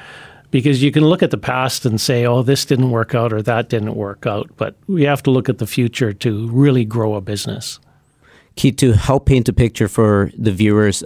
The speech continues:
Speaker 2: uh, how big was the team at that time, and what were the different departments consisting of?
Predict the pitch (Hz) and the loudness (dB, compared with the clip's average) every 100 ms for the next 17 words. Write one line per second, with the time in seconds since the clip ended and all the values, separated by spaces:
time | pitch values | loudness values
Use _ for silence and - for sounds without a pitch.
0 | - 110 104 - 147 160 156 131 117 117 | -4 -2 -2 -2 -2 2 2 2 2 -2
1 | - 117 113 104 101 - 107 101 95 101 | 0 2 2 2 -2 -2 0 0 0 0
2 | 107 98 98 - 76 107 123 - 120 110 | 2 2 0 -4 -4 0 0 2 2 4
3 | 104 107 - - _ 113 104 101 87 110 | 2 0 -6 -20 _ 2 4 2 0 0
4 | 117 101 - 107 101 104 - 107 - - | 0 0 0 -2 0 -2 0 -2 -2 -2
5 | 107 98 - | -2 -2 -6